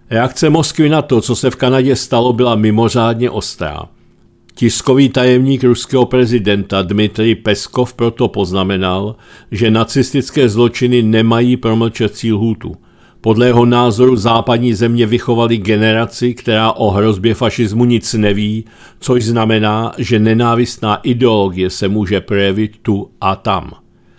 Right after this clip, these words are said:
Ministerstvo zahraničních věcí uvedlo, že ultraliberální ideologie propracovaná v Kanadě, která je protchnuta nenávistí k Rusku, jeho kultuře, náboženským a tradičním hodnotám,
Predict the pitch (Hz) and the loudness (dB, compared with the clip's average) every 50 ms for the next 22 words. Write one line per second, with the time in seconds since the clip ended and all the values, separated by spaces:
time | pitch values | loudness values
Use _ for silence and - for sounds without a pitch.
0 | _ - _ - - - _ _ _ - 113 123 135 131 - - 170 139 - - | _ -20 _ -20 -20 -20 _ _ _ 0 2 2 2 2 2 2 0 0 2 2
1 | 180 139 127 156 139 147 147 147 151 151 135 - - 151 143 123 131 143 139 139 | 0 2 2 2 2 2 2 2 0 0 -2 -2 -2 -2 0 2 2 2 0 0
2 | - 151 143 - - 139 127 123 110 95 92 90 92 98 - 120 107 - 120 113 | -2 -4 -4 0 0 2 4 4 2 2 2 0 0 -2 -2 -4 -2 0 0 0
3 | - 160 135 123 113 131 131 131 131 135 127 123 123 127 127 123 123 120 123 131 | 2 2 2 2 2 2 2 2 2 2 2 2 2 2 2 2 2 2 0 2
4 | 131 127 127 - 135 123 127 127 117 107 104 101 98 90 92 98 101 98 - 117 | 2 0 0 2 0 2 2 4 4 4 2 2 0 0 0 0 0 0 0 0
5 | 113 104 - 117 113 113 110 - - 113 113 117 117 113 104 - - - 117 120 | 0 0 0 0 -2 -2 -2 -4 -4 -2 -2 -2 -2 -2 -4 -4 -6 -4 -2 0
6 | 120 117 101 95 92 95 - - - - 104 104 107 110 113 107 - - 107 104 | 0 0 0 0 -2 -2 -2 -4 -4 -2 -2 0 0 0 -2 -2 -2 -2 -2 -2
7 | 101 - - - 120 117 113 - - 117 113 113 113 113 110 107 110 113 110 - | -2 -4 -8 -6 -4 -4 -4 -2 -2 -2 -2 0 0 0 0 0 0 -2 -4 -4
8 | - - 98 90 - 110 123 123 - - - - - 78 - - - - - - | -8 -10 -10 -6 -4 -4 -4 -4 -4 -10 -12 -10 -10 -10 -10 -10 -16 -20 -20 -12
9 | _ - 110 107 104 113 104 - - 135 127 117 110 - 123 120 110 113 117 117 | _ 2 2 4 4 2 0 0 0 2 2 2 2 0 0 -2 0 0 -2 -4
10 | 127 127 127 - 104 104 110 107 117 117 104 113 110 110 113 - - - 123 113 | -6 -8 -6 -4 -2 0 0 2 2 2 2 2 0 -2 -2 -6 -10 -8 -6 -6
11 | 117 - 127 107 - 104 101 110 107 - - 120 107 98 87 92 90 95 101 98 | -4 -4 -4 -2 -2 -2 -2 -2 -6 -6 -6 -4 -2 -2 -2 -2 -2 -2 -4 -4
12 | - - 101 95 98 101 107 110 | -4 -4 -4 -2 -2 -4 -4 -6